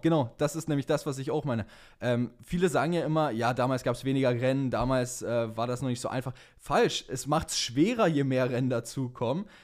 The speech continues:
Das heißt, eigentlich ist es umso mehr beeindruckend, dass er jetzt diese fünfundsiebzig Prozent Marke von Ascari,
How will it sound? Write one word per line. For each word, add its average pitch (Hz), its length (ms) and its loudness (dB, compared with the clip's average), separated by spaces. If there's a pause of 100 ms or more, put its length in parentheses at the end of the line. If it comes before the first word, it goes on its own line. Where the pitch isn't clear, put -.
Das 127 160 -6
heißt, - 220 2
eigentlich 175 300 0
ist 165 100 2
es 143 160 -2
umso 196 320 2
mehr 147 180 0
beeindruckend, 143 640 -2
dass 127 140 -2
er 143 80 2
jetzt 139 180 -4
diese 127 160 -4
fünfundsiebzig 160 640 -2
Prozent 143 420 -4
Marke 123 300 -4
von 123 160 -4
Ascari, 123 640 -2